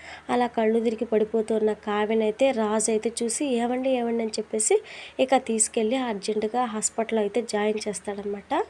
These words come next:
ఇక కావ్యకి స్పృహ వచ్చేలోపే ఇక కావ్య బిల్లు మొత్తం కట్టేసి వెళ్ళిపోతూ ఉంటాడు. కావ్య అయితే స్పృహలోకి వచ్చేసి ఇక,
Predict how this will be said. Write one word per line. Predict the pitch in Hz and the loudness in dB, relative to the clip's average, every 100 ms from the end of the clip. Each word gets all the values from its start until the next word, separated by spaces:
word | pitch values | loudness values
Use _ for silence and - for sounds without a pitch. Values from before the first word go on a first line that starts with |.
| - - - - - - - | -8 -20 -20 -20 -20 -20 -2
ఇక | 285 277 294 | 0 2 2
కావ్యకి | 277 240 247 247 269 | 2 -2 0 0 0
స్పృహ | - 233 220 | -2 -2 0
వచ్చేలోపే | 233 - 233 226 226 247 285 | -2 2 2 2 2 2 2
ఇక | 269 247 | 2 0
కావ్య | 233 226 214 220 | -2 -2 2 2
బిల్లు | 208 214 214 | 2 2 2
మొత్తం | 233 220 220 226 | 2 0 -2 -6
కట్టేసి | 214 196 233 226 269 | -4 -2 0 0 0
వెళ్ళిపోతూ | 220 214 233 226 240 | 0 0 0 0 0
ఉంటాడు. | 220 202 208 208 262 | -2 -4 -4 -4 -4
కావ్య | - 214 214 220 | -4 -2 2 4
అయితే | 214 262 | 4 2
స్పృహలోకి | 254 - 220 208 220 220 | 0 -4 -2 0 0 0
వచ్చేసి | 214 - 214 - 330 - - - - | -2 -2 -4 -2 -4 -8 -18 -4 -2
ఇక, | 269 | 2